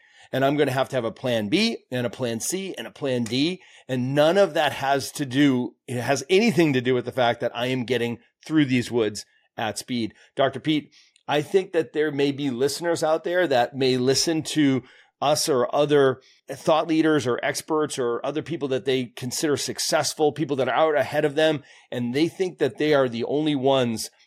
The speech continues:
that are running into those trees or tripping over those stumps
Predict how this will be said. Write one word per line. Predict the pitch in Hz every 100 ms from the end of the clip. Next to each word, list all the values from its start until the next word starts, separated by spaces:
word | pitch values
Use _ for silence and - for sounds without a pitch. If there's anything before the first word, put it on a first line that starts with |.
| _
that | 135
are | 120
running | 117 123 139 143
into | 135 127
those | 123 120
trees | - - 135 123 113
or |
tripping | 107 147 - 127
over | 123 120
those | 117 110
stumps | - 131 120 117 -